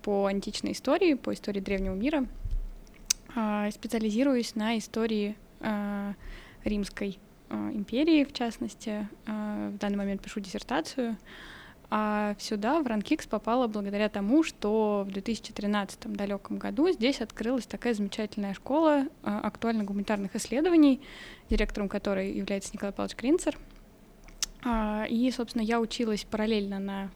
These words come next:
э, кафедре, где он тоже вел предметы, и, собственно, училась у него.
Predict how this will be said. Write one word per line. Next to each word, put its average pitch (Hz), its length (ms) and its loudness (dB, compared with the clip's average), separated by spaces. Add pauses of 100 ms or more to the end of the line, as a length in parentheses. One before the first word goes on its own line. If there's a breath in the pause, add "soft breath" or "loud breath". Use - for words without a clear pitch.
(140)
э, - 400 -2
кафедре, 214 540 -4 (100)
где 208 260 -2
он 202 200 -2
тоже 208 240 -2
вел 196 180 -4
предметы, 269 480 0
и, 233 60 0
собственно, - 320 -8
училась 202 320 -6
у - 20 -2
него. 220 320 2